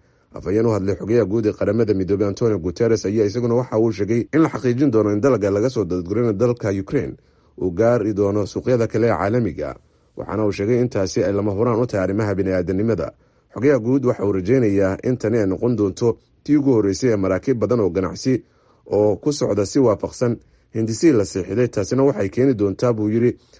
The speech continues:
xasilooni iyo in gargaarka aadka loogu baahan yahay ee amniga cuntada adduunka wax ka qabto dhowaantan,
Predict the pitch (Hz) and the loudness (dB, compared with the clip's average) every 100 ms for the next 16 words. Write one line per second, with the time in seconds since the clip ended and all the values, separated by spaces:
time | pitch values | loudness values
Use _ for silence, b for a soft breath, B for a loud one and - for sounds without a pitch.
0 | b - 82 101 107 113 147 120 104 110 | b -10 -8 -4 0 2 4 4 2 2
1 | 101 92 101 90 - 92 - 117 - 98 | 0 2 0 0 -4 -6 -2 -2 0 -2
2 | 98 127 107 101 123 110 101 117 - b | 0 0 2 2 2 0 2 0 -2 b
3 | b b 98 147 123 92 95 - 127 78 | b b 0 2 2 0 -4 -2 -2 -2
4 | - _ - 113 117 101 92 - - - | -8 _ -6 -2 0 0 -4 -4 -6 -6
5 | 85 127 117 - b b - 95 110 127 | -4 -2 -2 -4 b b -2 0 2 0
6 | 82 58 | -4 -10